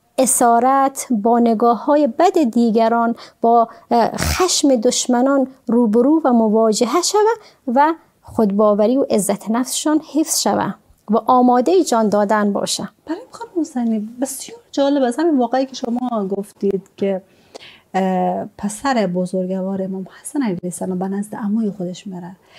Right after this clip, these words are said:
Speaker 2: اگر هر کس دیگه باشه در چنین شرایطی،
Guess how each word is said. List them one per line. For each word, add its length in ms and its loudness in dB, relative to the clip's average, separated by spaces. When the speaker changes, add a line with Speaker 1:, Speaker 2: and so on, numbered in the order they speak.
Speaker 2:
اگر 360 2
هر 120 2
کس 180 -8
دیگه 280 4
باشه 220 2
در 160 4
چنین 400 0
شرایطی، 760 2